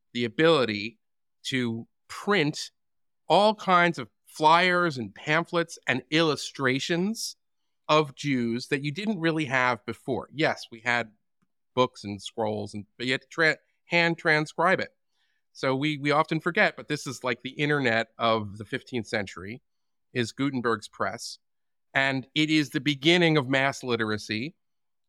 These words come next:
And that is how these slanders can spread like wildfire in a way that maybe you couldn't before, where we're much more reliant on, like, "Well, you know, I heard, and, and there's a guy who said this."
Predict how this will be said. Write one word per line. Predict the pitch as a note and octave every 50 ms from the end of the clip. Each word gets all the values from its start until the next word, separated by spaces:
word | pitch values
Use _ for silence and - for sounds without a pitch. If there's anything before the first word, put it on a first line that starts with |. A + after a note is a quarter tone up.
| _ _ -
And | - C#3+ C#3 C#3 C#3 C3+ C3+ C#3 C3+ B2 _ _ _ _ _ _ A#2
that | C#3 D3 D3+ E3 F3+
is | F#3 F3+ -
how | - - D#3 D3 C#3+ C#3 C3
these | A#2 A2+ B2 C#3+ C#3+ C#3+ C#3 -
slanders | - - - C3+ D3+ D#3 D#3 D#3+ D3+ D3 B2+ A#2+ -
can | - - B2 A#2+ A2
spread | - - - - _ - C#3+ D#3+ D#3 D3 C#3 B2 A2
like | A2 A#2 A#2 A#2 -
wildfire | - A2 A2+ B2 C#3 D3+ F3 F#3 F#3 - _ - B2 A#2+ B2+ B2 B2
in | B2 A#2+
a | A#2
way | A2+ A#2 B2+ B2+ B2+ B2 B2 B2 A#2 - _ _ _ _ _ _ _ _ _ _ _ _
that | - C3 C3 - - D3
maybe | D3 D3 D3 C#3 C#3
you | C3
couldn't | A#2+ - - E3 D3 C3+
before, | C3 A#2 - F#3 F3+ B2 G#2+ G2+
where | G#2 G2+ G#2 G#2
we're | G#2+ A#2 A2
much | G#2+ B2+ C3+ - -
more | C#3+ B2+ B2
reliant | A#2 A#2 A2 A#2 A#2+ B2 B2 B2 A#2 A2+
on, | A2 A2
like, | A2 A2 A2 -
"Well, | D3+ D3+ C#3+
you | C3+ C3
know, | A#2+ A#2 A2+ A2+
I | A2 A2 A2+
heard, | A2 C3+ C#3 C3+ C3+ B2+ B2 A#2+ A2+
and, | G#2 G#2
and | G2+ G2 G2
there's | G2+ G#2 G#2
a | A#2 A#2+
guy | A2 C3+ C3+ C3+ C3 B2+ B2 A#2
who | A2 G#2
said | - - A#2 A#2
this." | - F#3 F3 -